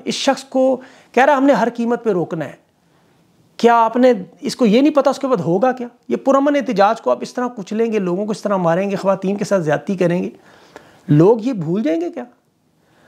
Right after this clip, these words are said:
देखिए, हमारा काम जलती पर तेल नहीं, पानी डालना है,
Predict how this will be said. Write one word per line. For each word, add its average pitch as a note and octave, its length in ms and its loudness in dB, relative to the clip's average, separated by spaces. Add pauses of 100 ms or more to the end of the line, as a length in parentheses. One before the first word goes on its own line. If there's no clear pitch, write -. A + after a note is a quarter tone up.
(200)
देखिए, G3 220 4
हमारा G3+ 320 0
काम A3 420 -2
जलती E3+ 300 -6
पर F#3+ 160 -6
तेल F3+ 320 -2
नहीं, E3+ 160 -4
पानी D3 320 -4
डालना B2 380 -10
है, - 200 -18